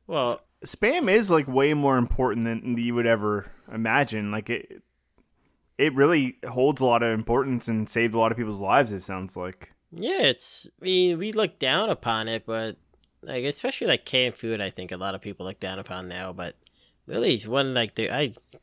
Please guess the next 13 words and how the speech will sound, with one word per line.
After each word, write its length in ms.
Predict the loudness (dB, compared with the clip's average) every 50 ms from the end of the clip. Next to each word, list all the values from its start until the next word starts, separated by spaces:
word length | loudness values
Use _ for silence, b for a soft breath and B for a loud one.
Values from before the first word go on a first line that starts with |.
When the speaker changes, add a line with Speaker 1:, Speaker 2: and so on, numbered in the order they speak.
| _ -4
Speaker 1:
did 140 | -4 -4 -4
a 40 |
fact 360 | -4 -2 0 0 0 -2 _ -8
before 380 | -10 -4 0 2 2 2 2
on 60 | 0 -4
it, 140 | -8 -8 -8
but 140 | -8 -6
it's, 120 | -6 -6 -6
like, 140 | -4 2 2
revolutionized, 1120 | 4 4 4 4 2 2 2 0 -2 -4 -2 -2 -2 -2 -4 -6 -8 -8 -10 -10 -12 -14 _ _ _ b b b b b b b b b
like, 200 | -6 -6 -6 -6
travel 800 | -8 -6 -2 0 2 2 2 2 0 -2 -4 -4 -4 -6 -6 -6
and 300 | -8 -10 -12 -14 -16